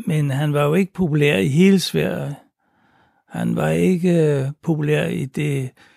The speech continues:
superborgerlige Sverige, og, og t-, der var jo dele af den svenske overklasse,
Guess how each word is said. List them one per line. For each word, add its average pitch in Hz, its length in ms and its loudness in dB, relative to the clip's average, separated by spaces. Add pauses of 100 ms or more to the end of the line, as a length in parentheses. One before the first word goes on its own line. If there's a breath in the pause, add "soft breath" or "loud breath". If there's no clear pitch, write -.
(440 soft breath)
superborgerlige 151 1120 2
Sverige, 165 840 -2
og, 139 480 -6 (400)
og - 140 -20 (340)
t-, - 220 -14 (640)
der 160 80 -4
var 151 240 -4
jo 151 80 -4 (180)
dele 185 420 6
af 156 280 0
den 147 140 -6
svenske 151 460 -2
overklasse, 147 720 -4